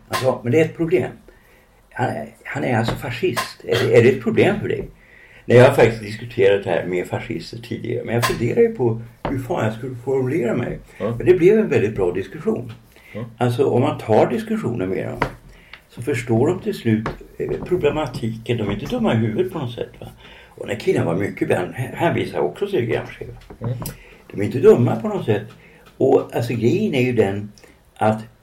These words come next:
Speaker 1: just arbetarklassen, för han var också arbe-, alltså byggjobbare, va?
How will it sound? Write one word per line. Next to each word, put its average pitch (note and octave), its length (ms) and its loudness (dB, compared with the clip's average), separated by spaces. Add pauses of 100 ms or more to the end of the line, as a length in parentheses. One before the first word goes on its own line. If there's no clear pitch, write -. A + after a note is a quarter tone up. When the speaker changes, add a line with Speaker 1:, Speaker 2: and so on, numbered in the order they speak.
(420)
Speaker 1:
just C#3 320 0
arbetarklassen, D#3+ 720 -2
för G#2 60 -6
han B2+ 120 0
var C3+ 80 2
också - 200 -4
arbe-, - 380 -8
alltså - 220 -4
byggjobbare, - 580 0
va? - 120 -10